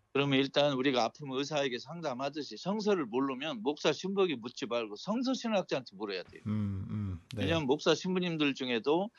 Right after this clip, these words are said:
Speaker 1: 어, 성서를 잘 아는 분도 계시지만
Speaker 2: 예.
Speaker 1: 신학자들보다는 아무래도 떨어져요, 학문적으로.
Speaker 2: 네, 그럴 수 있죠.
Speaker 1: 그러니까
Speaker 2: 네.
Speaker 1: 이, 어,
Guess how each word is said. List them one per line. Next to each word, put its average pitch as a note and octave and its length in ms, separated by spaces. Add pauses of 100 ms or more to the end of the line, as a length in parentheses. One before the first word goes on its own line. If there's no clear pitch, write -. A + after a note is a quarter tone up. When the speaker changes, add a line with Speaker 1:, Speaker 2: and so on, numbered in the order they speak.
(300)
Speaker 1:
어, A2 180
성서를 E3 460
잘 A2+ 240
아는 B2 320
분도 A2+ 240
계시지만 A#2 920
Speaker 2:
예. A#2 300
Speaker 1:
신학자들보다는 F#3+ 960
아무래도 B2+ 420
떨어져요, E3 480
학문적으로. D3 480
Speaker 2:
네, D3 360
그럴 C#3 140
수 C3 140
있죠. C3 340
Speaker 1:
그러니까 C#3+ 640
Speaker 2:
네. B2+ 120
Speaker 1:
이, B2 60 (380)
어, G#2+ 40